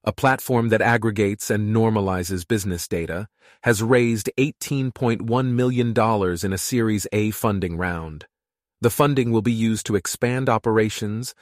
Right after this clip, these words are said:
establish a sales team, and enhance client success resources.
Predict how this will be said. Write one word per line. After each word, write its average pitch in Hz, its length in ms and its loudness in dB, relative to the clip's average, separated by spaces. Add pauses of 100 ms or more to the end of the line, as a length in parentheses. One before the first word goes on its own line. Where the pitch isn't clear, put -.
(280)
establish 117 460 2
a 113 40 -4
sales 135 400 2
team, 117 360 -2 (280)
and 123 160 2
enhance 123 520 0
client 104 400 0
success - 440 -2
resources. - 680 -6